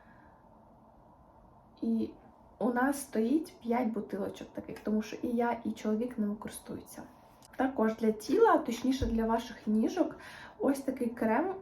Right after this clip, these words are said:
а, мені порадила, а, дівчина, яка робить мені манікюр та педикюр, щоб, а, ніжки залишалися довше,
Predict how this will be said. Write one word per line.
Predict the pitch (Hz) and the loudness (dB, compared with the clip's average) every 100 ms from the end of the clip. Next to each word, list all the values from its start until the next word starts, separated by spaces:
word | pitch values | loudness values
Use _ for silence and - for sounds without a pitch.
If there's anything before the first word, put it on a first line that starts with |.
| - | -2
а, | 214 | 2
мені | 220 226 262 | 4 4 4
порадила, | - 220 220 294 262 240 214 202 - | 2 0 4 4 4 4 4 2 -2
а, | 208 208 | -4 -2
дівчина, | 202 254 320 233 214 | 0 0 0 0 -2
яка | - 208 | 0 0
робить | 254 240 | 0 0
мені | 214 214 226 | 2 4 6
манікюр | 214 214 214 - 220 226 | 4 4 0 -2 -4 -4
та | |
педикюр, | 214 220 - - 311 440 - - - | -8 -8 -12 -4 0 0 -4 -16 -20
щоб, | - 254 240 - | -4 -2 -2 -4
а, | - 226 | -2 2
ніжки | 226 262 - 269 | 4 4 0 -4
залишалися | 233 220 - 247 262 - | -2 -2 0 0 0 0
довше, | 214 226 226 - - 233 202 | -2 0 0 -2 -2 0 0